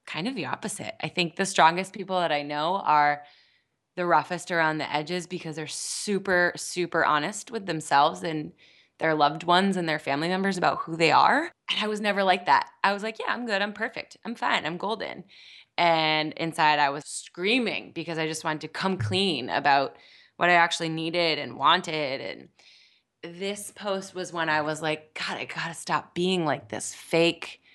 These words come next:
one speed, one emotion person. I do need to fail every now and then and accept it." You know, you read all these inspirational quotes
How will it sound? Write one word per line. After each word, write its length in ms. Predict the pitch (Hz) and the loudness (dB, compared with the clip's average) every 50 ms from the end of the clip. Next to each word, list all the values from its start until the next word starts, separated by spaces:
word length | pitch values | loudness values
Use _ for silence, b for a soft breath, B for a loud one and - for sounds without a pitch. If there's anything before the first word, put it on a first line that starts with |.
| b b b b b b | b b b b b b
one 560 | 165 156 156 156 170 185 185 180 180 180 175 | -12 -10 -4 2 6 8 8 8 8 6 2
speed, 760 | 165 - - - - 185 180 180 180 180 180 175 170 156 - - - | 0 -2 -6 -6 -6 -4 -2 0 2 4 4 4 2 2 -2 -8 -8
one 300 | 156 165 185 185 185 185 | 0 4 4 6 6 6
emotion 760 | 175 165 156 147 147 151 160 160 - - 170 160 151 151 143 | 4 2 2 2 2 2 2 0 -2 -2 -2 -2 -2 -4 -6
person. 680 | - - - 151 151 151 - 233 240 269 302 330 349 - _ _ _ _ _ _ _ _ _ _ _ _ _ 160 | -8 -4 -4 -4 -4 -2 0 0 0 2 0 -2 -4 -10 _ _ _ _ _ _ _ _ _ _ _ _ _ -6
I 80 | 165 | -6
do 320 | 160 139 165 170 175 170 170 | -6 -8 -8 -6 -6 -6 -6
need 320 | 165 156 156 143 139 - | -6 -8 -8 -10 -12 -14
to 440 | - - 160 156 151 147 143 - - _ | -14 -10 -8 -6 -6 -6 -6 -8 -10 _
fail 420 | - - 156 139 135 120 139 151 - _ _ _ _ _ - | -10 -4 0 0 0 0 -2 -4 -12 _ _ _ _ _ -4
every 200 | 160 151 156 151 | -4 -4 -4 -4
now 120 | 143 127 | -4 -4
and 140 | 131 135 127 | -4 -4 -4
then 180 | 120 151 151 - _ _ _ _ _ | -4 -6 -6 -10 _ _ _ _ _
and 220 | - 160 156 147 139 | 0 0 0 0 -2
accept 420 | 120 - - - 156 156 - - | -6 -2 0 2 2 2 0 0
it." 220 | 247 277 294 - - _ _ _ _ _ | 0 0 0 -2 -6 _ _ _ _ _
You 120 | - 180 160 | -6 -4 -4
know, 80 | 151 | -2
you 180 | 151 160 170 160 | -2 -2 -2 0
read 160 | 170 175 175 | 0 2 4
all 140 | 170 160 160 | 4 4 4
these 240 | 156 156 147 143 151 | 2 -2 -4 -6 -8
inspirational 560 | 143 - - 151 151 147 139 - 151 147 139 | -12 -10 -6 -6 -4 -4 -4 -4 -4 -6 -4
quotes 680 | - - 151 147 143 139 - - - - - - - | 2 4 6 6 6 4 0 -4 -10 -12 -12 -12 -8